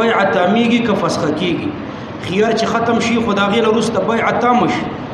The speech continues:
یا بیع فسخه شي. نو امام مالک رحمه الله فرمایي چې د خيار د ختمېدو نه وروسته من له الخيار چې مړ شو، خيار ختم شو. نو امام مالک صاحب فرمایي چې خيار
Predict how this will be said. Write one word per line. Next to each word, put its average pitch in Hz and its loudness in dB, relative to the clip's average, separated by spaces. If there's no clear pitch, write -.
یا 190 2
بیع 208 2
فسخه 170 0
شي. 110 -4
نو 170 0
امام 190 4
مالک 226 4
رحمه 208 2
الله 226 4
فرمایي 226 2
چې 202 0
د 190 0
خيار 214 2
د - 0
ختمېدو 202 2
نه - 2
وروسته 190 2
من 190 2
له 190 4
الخيار 214 2
چې 233 2
مړ 254 6
شو، 240 4
خيار 208 2
ختم 180 0
شو. 131 -2
نو 185 0
امام 196 2
مالک 214 2
صاحب 233 4
فرمایي 226 2
چې 240 0
خيار 233 2